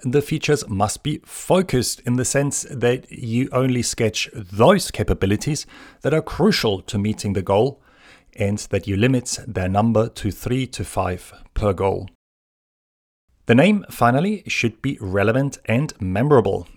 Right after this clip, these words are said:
It should communicate the essence of the work carried out, and it should be easy to remember. And I find that adding a name is particularly helpful when meeting the goal results in a new product version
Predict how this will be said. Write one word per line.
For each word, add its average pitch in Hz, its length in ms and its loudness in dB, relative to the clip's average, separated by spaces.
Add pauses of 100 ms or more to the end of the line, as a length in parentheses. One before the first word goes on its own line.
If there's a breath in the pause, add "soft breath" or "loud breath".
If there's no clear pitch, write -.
(100)
It 98 140 -8
should - 240 -4
communicate 113 560 -2
the - 220 -10
essence 107 440 -2
of - 180 -6
the 107 80 -2
work 101 340 0
carried 92 280 -2
out, 190 400 4
and 107 300 0
it 120 100 -6
should - 240 -6
be - 220 -10
easy 110 240 -2
to - 120 -6
remember. 101 480 2 (640 loud breath)
And 117 160 -14
I 120 140 4
find 101 340 -2
that - 260 -10
adding 110 420 -2
a 107 220 -10
name 135 400 -2 (140)
is 123 440 -4
particularly 139 640 -2
helpful 120 680 0
when 101 420 -2
meeting 123 680 0
the 104 100 -2
goal 110 400 4
results 98 600 0
in 107 360 -4
a 107 80 0
new 95 180 0
product - 340 -4
version 92 400 -2